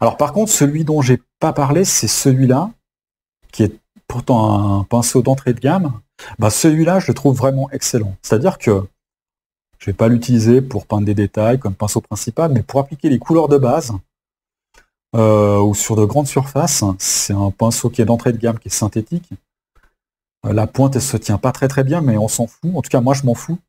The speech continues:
Il a un feeling, une cer-, une, une, une résistance que je trouve vraiment excellente. Du coup, là, mes deux pinceaux principaux pour l'instant, c'est ceux-là.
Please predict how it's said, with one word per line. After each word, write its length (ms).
Il 140
a 40
un 100
feeling, 440
une 100
cer-, 220
une, 260
une, 200
une 120
résistance 540
que 100
je 60
trouve 160
vraiment 260
excellente. 380
Du 100
coup, 240
là, 420
mes 120
deux 160
pinceaux 280
principaux 500
pour 180
l'instant, 340
c'est 320
ceux-là. 480